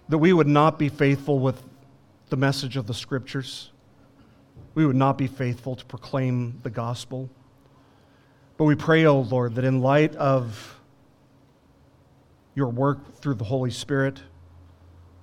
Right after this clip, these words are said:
that we would be faithful. We pray for you to go before us and create opportunities for us to share the gospel, to preach the good news that reconciliation with you is possible through believing in Christ,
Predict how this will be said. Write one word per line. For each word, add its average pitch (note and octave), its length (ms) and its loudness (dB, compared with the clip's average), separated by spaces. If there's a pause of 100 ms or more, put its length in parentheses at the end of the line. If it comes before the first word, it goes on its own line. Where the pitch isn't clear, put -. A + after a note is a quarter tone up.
(640)
that C3 80 -6
we C#3 120 0
would D3+ 220 4
be C3 100 -2
faithful. A2+ 540 -10 (1300)
We D#3+ 100 2
pray F3 220 4
for F3 160 2
you E3+ 100 6
to D3+ 80 4
go D#3 200 6
before D3+ 420 4
us - 440 0
and D3+ 140 -2
create D3 280 2
opportunities D3 760 2
for D3 320 2
us - 440 -6 (720)
to - 80 -6
share D3+ 280 4
the C#3+ 80 2
gospel, C3 540 0
to B2+ 120 -8
preach - 720 -4
the C#3+ 60 -6
good C3 280 0
news C3 600 0 (1700)
that D3 100 -4
reconciliation C#3 880 0
with B2+ 180 -2
you C3+ 120 0
is A2+ 100 -6
possible A#2 520 -4
through A#2+ 240 -8
believing A#2 440 -6
in G#2+ 140 -4
Christ, - 680 -14